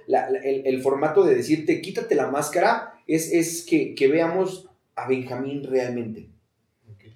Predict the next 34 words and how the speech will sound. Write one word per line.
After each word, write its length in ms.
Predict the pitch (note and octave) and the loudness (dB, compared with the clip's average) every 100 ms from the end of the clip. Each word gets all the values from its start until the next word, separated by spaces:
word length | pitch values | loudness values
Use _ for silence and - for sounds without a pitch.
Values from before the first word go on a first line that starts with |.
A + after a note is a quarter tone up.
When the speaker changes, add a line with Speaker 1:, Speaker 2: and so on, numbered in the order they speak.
| _ _ - | _ _ -6
Speaker 1:
Que 100 | B2+ | 2
veamos 680 | D3+ E3 F#3 G3 - - _ | 2 4 2 0 -2 -14 _
quién 200 | E3 E3 | 0 0
es 120 | D#3 | 0
Benjamín, 600 | D3+ - B2 D#3 F#3+ - | 0 0 0 2 0 -2
el 120 | A#2+ | -4
que 100 | A#2+ | -4
se 120 | A#2+ - | -4 -6
siente 420 | D3+ D3 - - | -6 -4 -4 -2
cómodo, 580 | C#3+ F3 A#3+ - - _ _ _ _ - | 0 0 -2 -2 -12 _ _ _ _ -6
porque 280 | C3+ C#3 C3+ | -6 -2 -4
seguramente 720 | C3+ F3+ F3 F3+ F#3 F3+ C3 | 2 4 4 4 4 4 4
desde, 360 | B2+ B2 B2 | 2 2 2
desde 240 | B2+ B2 B2+ | 0 0 0
la 80 | |
expertise 480 | A#2+ - C#3+ E3 D#3+ | -4 -4 -6 -4 -8
que 80 | E3 | -2
yo 120 | E3+ | 0
tengo, 600 | D#3+ D#3 F#3 G#3 - - _ _ | 0 2 2 2 -4 -16 _ _
seguramente 720 | - C3+ D#3 D#3 D#3 F3 F3 | -6 -2 0 0 2 0 2
hay 160 | C#3 D3 | 2 2
días 220 | D3+ C3+ | 0 -2
en 100 | B2 | -6
que 100 | - | -6
no 160 | A2+ A#2+ | -6 -4
quieres 300 | C#3 - - | -4 -6 -10
estar, 600 | - A2+ C3+ - - - _ | -6 -2 -2 -2 -10 -20 _
hay 180 | G#2 A#2+ | -4 -2
días 220 | C3 C#3 | 0 -2
en 120 | C3 A#2+ | -4 -6
que 120 | A2+ | -6
te 180 | A2 G#2+ | -6 -4
gusta 400 | C#3 D#3+ - A#2+ | 0 0 2 0
estar, 680 | G#2+ B2+ B2+ F#3 - - | -2 -2 0 0 -2 -12